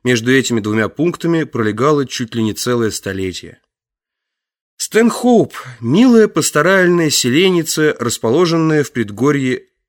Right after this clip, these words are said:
Адирандаков, изобилующая фруктовыми садами и испещрённая стадами пегих коров на зелёных холмистых пастбищах.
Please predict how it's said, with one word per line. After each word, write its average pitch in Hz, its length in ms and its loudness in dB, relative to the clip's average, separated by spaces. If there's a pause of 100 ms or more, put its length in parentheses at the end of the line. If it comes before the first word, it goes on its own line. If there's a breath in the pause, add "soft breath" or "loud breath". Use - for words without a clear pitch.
(840)
Адирандаков, 113 1000 -4 (680)
изобилующая 131 920 -2
фруктовыми 120 580 -2
садами 135 600 -2 (200 soft breath)
и 120 100 -2
испещрённая 131 680 -2
стадами 113 460 -2
пегих 107 480 -6
коров 123 400 -4 (260 soft breath)
на 107 80 -6
зелёных 113 460 -2
холмистых 98 720 -6
пастбищах. 87 840 -8